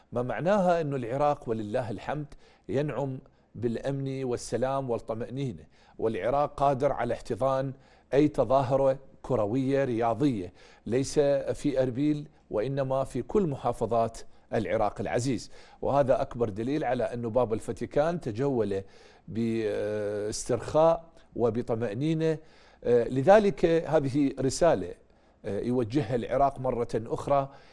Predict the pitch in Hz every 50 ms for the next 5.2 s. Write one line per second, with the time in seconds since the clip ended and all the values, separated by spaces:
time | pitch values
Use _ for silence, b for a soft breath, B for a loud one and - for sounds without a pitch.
0 | B B B B 143 127 110 107 98 - - 151 151 - - 143 147 143 - 131
1 | 113 107 104 104 - - 117 - 120 110 104 113 110 135 156 151 - - 147 147
2 | 143 127 120 - - 143 135 127 120 135 127 - - 196 202 208 165 175 160 147
3 | - 139 135 120 107 - - 123 110 135 143 147 147 151 143 - b b b b
4 | b b b b - 113 117 117 107 - 131 123 - - 151 135 - - 196 196
5 | 185 156 120 -